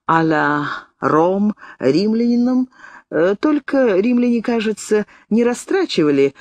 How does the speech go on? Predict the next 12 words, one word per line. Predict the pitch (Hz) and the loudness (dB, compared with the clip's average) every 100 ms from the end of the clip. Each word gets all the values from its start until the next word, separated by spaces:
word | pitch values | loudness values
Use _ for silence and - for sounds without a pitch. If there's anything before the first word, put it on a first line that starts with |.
| - | -6
предварительно | - 156 151 143 143 147 143 - | -2 2 2 2 0 -2 -2 -4
чужих | - 170 147 139 135 | -2 -2 0 0 -2
денег | 127 175 262 339 - | 0 0 2 -2 -2
и | 175 156 | 0 2
не | 147 | 0
делали | 139 143 151 170 170 | 0 0 0 0 0
нищими | 151 139 - - 226 | 0 -2 -4 -2 -2
своих | 240 233 240 226 | -2 -2 -2 -2
дочерей. | 262 - 277 135 - - _ _ - | -2 -2 0 0 -2 -12 _ _ -10
Осталась | 196 - 330 240 - | -8 -6 -4 -4 -2
я | 143 143 | -2 0
одна-одинешенька. | 135 139 135 135 135 131 - 139 - 131 | 0 -2 -2 0 -2 -2 -6 -10 -8 -10